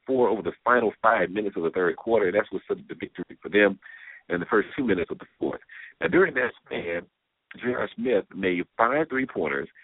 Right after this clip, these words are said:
and another jumper from just inside, of course, the perimeter, as well as throwing a lob to Tristan Thompson, who dunked the basketball. Now, J R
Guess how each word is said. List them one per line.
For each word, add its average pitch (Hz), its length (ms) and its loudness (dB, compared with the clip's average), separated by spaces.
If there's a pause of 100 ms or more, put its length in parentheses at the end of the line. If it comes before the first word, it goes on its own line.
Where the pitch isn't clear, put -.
(320)
and 87 140 0
another 101 260 2 (100)
jumper 113 380 -2 (540)
from 98 100 -2
just 208 300 0
inside, 113 560 0
of - 100 -6
course, 101 320 -4
the - 60 -20
perimeter, 104 440 0 (480)
as - 140 -2
well 87 160 4
as 80 60 0 (100)
throwing 92 240 2 (160)
a 73 40 0
lob 90 420 2
to - 60 -14
Tristan 92 420 -10
Thompson, 82 320 0 (600)
who 80 260 2
dunked 71 320 -4
the 78 60 -6
basketball. 73 720 -2 (1000)
Now, 76 240 6
J 95 140 2
R 90 200 6